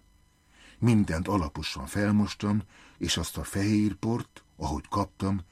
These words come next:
használat nélkül, visszaadtam Rokkónak. „Eleformike?” kérdi. „Hogy a hangyák?” „Elmentek”, felelem, mire látom, hogy nem hiszi.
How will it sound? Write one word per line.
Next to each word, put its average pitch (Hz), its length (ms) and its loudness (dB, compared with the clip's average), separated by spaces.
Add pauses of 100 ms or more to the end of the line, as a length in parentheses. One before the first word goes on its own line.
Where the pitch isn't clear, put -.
(200)
használat 78 680 -4
nélkül, 95 540 0 (420)
visszaadtam 82 840 -2
Rokkónak. 71 800 -12 (920)
„Eleformike?” 135 1000 2 (540)
kérdi. 73 520 -4 (300)
„Hogy 113 180 2
a 101 80 4
hangyák?” 123 760 0 (1040)
„Elmentek”, 78 920 2 (300)
felelem, 73 640 -4
mire 92 240 2
látom, 120 520 2 (180)
hogy 123 120 0
nem 78 220 2
hiszi. - 460 -10